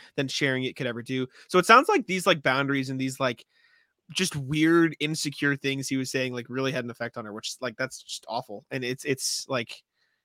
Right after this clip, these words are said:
maybe, like, keeping it in or, like, like, just having to think about it constantly, like, getting it out there and letting everyone know and, like, making it, like, a thing, like,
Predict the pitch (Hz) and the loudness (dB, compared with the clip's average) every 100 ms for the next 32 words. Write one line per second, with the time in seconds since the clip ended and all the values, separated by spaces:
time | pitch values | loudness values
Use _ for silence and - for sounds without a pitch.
0 | _ 139 156 151 147 131 - - 190 165 | _ 4 6 8 6 4 -2 -4 -2 2
1 | 160 143 143 139 131 127 120 123 123 117 | 4 6 4 4 0 0 -2 -2 -4 -4
2 | 131 - 131 127 123 131 123 123 117 127 | -6 0 0 0 -2 -4 -2 0 0 -4
3 | 123 120 120 120 - 135 135 127 123 127 | -6 -6 -6 -6 0 2 2 2 2 2
4 | 120 120 123 127 123 117 120 117 113 113 | 0 -2 -2 -2 -2 -2 -4 -6 -6 -8
5 | 110 117 120 120 120 117 110 107 - 117 | -8 -6 -6 -4 -4 -4 -4 -6 -6 -6
6 | 117 110 - | -6 -8 -10